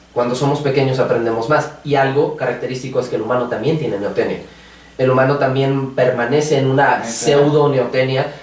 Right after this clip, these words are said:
Speaker 1: y por eso es que es tan fácil para las personas. Digo, se complica con los años, por eso dicen que los niños aprenden más rápido un idioma que un adulto. Pero eso no quiere
Speaker 2: Un
Speaker 1: decir que
Speaker 2: niño,
Speaker 1: un adulto
Speaker 2: ya me
Speaker 1: no
Speaker 2: habías
Speaker 1: puede
Speaker 2: dicho
Speaker 1: entender.
Speaker 2: ese, ese dato. ¿Un perro es igual a un niño de cuántos años?
Speaker 1: De dos años.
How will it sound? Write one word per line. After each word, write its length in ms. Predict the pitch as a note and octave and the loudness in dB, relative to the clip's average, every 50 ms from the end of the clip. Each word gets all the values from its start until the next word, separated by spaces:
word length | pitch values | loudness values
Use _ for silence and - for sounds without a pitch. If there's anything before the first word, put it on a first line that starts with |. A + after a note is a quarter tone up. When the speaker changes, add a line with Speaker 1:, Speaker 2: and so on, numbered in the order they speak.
| - | -6
Speaker 1:
y 120 | D#3+ D#3+ - | -4 -4 0
por 180 | - - B2+ | 2 2 2
eso 160 | C3 C3 D#3 | 4 2 0
es 60 | D3 - | -2 0
que 100 | - C#3 | 0 0
es 120 | C3+ - | 0 0
tan 320 | - C#3+ B2+ B2+ B2+ - | 2 2 2 0 -2 -6
fácil 460 | - - - - - - D3 C#3 C3+ - | -10 -4 0 0 2 2 0 -4 -4 0
para 180 | - - - | 0 2 2
las 140 | - - - | 2 0 -2
personas. 400 | - - - - C#3+ C#3+ D3 C#3 | -2 -2 -2 0 0 0 0 0
Digo, 180 | C3+ B2 B2+ B2+ | 0 0 0 -2
se 160 | - B2 - | -2 -6 -6
complica 520 | - A2+ G#2+ - D3+ D#3+ D#3+ F3+ G3+ G3+ | -6 -6 -4 0 2 2 2 2 2 0
con 100 | G3+ G3 | 2 0
los 160 | F3 D#3 - | 0 0 0
años, 220 | - C3 B2+ C#3+ C#3+ | 0 0 -2 -2 -2
por 160 | - A#2+ A#2+ | -2 -2 -2
eso 120 | B2 C3 | 0 -2
dicen 200 | C3 A#2+ A#2+ A#2+ - | -2 -2 -4 -4 -4
que 60 | - | -4
los 140 | G2+ - B2+ | -4 -2 0
niños 200 | C#3 C#3+ A#2+ - | 0 0 2 0
aprenden 320 | - - - A2 G#2+ A2+ A#2 | 0 -2 -2 -2 -2 0 0
más 120 | A#2 A#2 | 2 2
rápido 260 | A#2+ - - C3 B2 | 2 0 0 -2 -2
un 80 | A#2+ B2 | -2 0
idioma 300 | C3+ C#3+ D3 C#3+ - - - - - - - | 0 0 0 0 0 -2 -6 -10 -16 -4 0
que 80 | E3+ | 0
un 80 | D#3+ C3 | 2 4
adulto. 420 | B2 D#3 - - - - - - - | 4 2 2 0 -4 -8 -8 -8 -4
Pero 120 | - D3 D3 | -2 0 2
eso 140 | - E3 D#3 | 2 2 2
no 60 | - | 4
quiere 160 | D#3 - - | 4 4 4
Speaker 2:
Un 60 | G3+ | 4
Speaker 1:
decir 120 | A3+ A3+ A3+ | 2 2 2
que 80 | - | 2
Speaker 2:
niño, 80 | C#3 C3+ | 2 2
Speaker 1:
un 60 | C#3 | 2
adulto 400 | C3+ C#3 C#3+ C#3+ C#3+ D3 C#3 - | 2 2 2 2 2 0 0 2
Speaker 2:
ya 60 | - G3 | 2 2
me 60 | G#3+ | 2
Speaker 1:
no 60 | A3+ | 2
Speaker 2:
habías 200 | G#3 F#3+ F3 E3 | 2 2 2 2
Speaker 1:
puede 160 | D#3+ D3 C#3 B2+ | 2 2 2 2
Speaker 2:
dicho 140 | B2 A#2+ | 2 0
Speaker 1:
entender. 300 | C#3+ - C3+ C#3+ D3 - | 0 0 0 0 2 2
Speaker 2:
ese, 80 | B2+ B2+ | 0 0
ese 160 | C3 C3+ D3 B2+ | -2 -2 0 0
dato. 320 | B2 A#2+ - G2 - - - - - - - - - - - - - - - | 0 0 0 -2 -6 -10 -12 -18 -20 -20 -20 -20 -20 -20 -20 -20 -20 -10 -6
¿Un 720 | D3+ E3 F3 F#3 G3 G3 G3+ G3+ G3+ G3+ G3 F#3+ F3 C#3+ - | -4 0 0 2 2 0 0 -2 -4 -4 -2 -2 -2 0 0
perro 360 | D#3 D#3 D#3+ E3 G3+ G#3 G3 | 2 2 4 4 2 2 2
es 240 | E3 D#3+ D#3+ D#3+ D#3 | 2 0 0 0 0
igual 340 | C#3+ C3+ C3+ C#3 C#3 D3 | 0 2 2 2 2 2
a 40 | C#3+ | 2
un 80 | C#3+ C#3+ | 0 -2
niño 200 | C#3+ C#3+ C#3+ C#3 | -2 -2 -4 -4
de 80 | - | -4
cuántos 240 | - - B2+ C3 - | -4 -4 -6 -6 -6
años? 240 | D3 C#3 - - C3 | -6 -6 -6 -2 0
Speaker 1:
De 100 | C#3+ C#3 | 2 4
dos 160 | C3+ C3+ C3+ - | 4 2 2 0
años. 300 | A2 G2+ F#2+ - - | -2 -4 -8 -10 -14